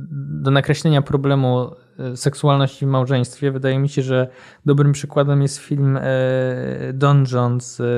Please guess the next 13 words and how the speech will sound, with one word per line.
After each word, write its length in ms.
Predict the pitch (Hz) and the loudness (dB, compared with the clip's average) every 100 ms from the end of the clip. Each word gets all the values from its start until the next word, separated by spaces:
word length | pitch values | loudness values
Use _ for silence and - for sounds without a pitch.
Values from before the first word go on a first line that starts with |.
| 120 120 120 123 131 | 0 -2 -4 -6 -8
dwa 260 | 127 127 | -8 -6
tysiące 360 | 135 135 135 131 | -4 -2 -4 -6
trzynastego 520 | - 135 - 131 127 | -6 -6 -6 -4 -2
roku, 400 | 131 127 127 123 - - - - _ | -2 -2 -4 -4 -8 -20 -20 -20 _
mm, 520 | 127 123 120 120 120 120 | -2 -2 0 -2 -4 -4
z, 240 | - - 127 123 123 123 | -8 -6 -2 0 -2 -4
z, 140 | 120 - 123 120 117 117 - | -8 -8 -4 -4 -6 -8 -4
to 80 | |
jest 120 | 131 - | -4 2
komediodramat. 800 | 151 139 139 135 131 131 139 139 | 2 4 2 2 2 2 0 0
A 20 | |
dlaczego 400 | 139 139 135 131 | -4 -2 -4 -4
komed-, 460 | - 135 135 135 | -2 0 -2 -4